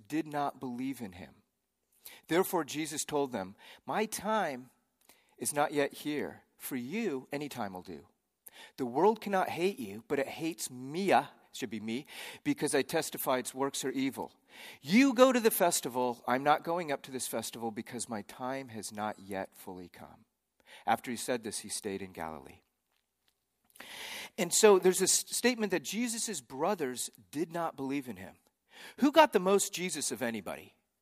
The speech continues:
Were the crowds, the people that came to faith, the people that got healed, the disciples? Who got the most Jesus?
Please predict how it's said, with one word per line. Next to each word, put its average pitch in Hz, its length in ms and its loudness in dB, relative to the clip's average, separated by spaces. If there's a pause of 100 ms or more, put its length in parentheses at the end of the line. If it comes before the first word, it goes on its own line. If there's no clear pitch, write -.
(420)
Were 113 100 -6
the 107 100 -8
crowds, 165 640 4
the 120 80 -6
people 127 280 -4
that 113 100 -6
came 120 240 -4
to 95 60 -10
faith, 160 480 2
the - 80 -8
people 123 300 -6
that 110 120 -4
got 101 220 -2
healed, 165 500 2 (280)
the 107 100 -10
disciples? 156 840 4 (240)
Who 233 160 2
got 233 240 8
the 196 60 4
most 170 340 0
Jesus? 135 540 -6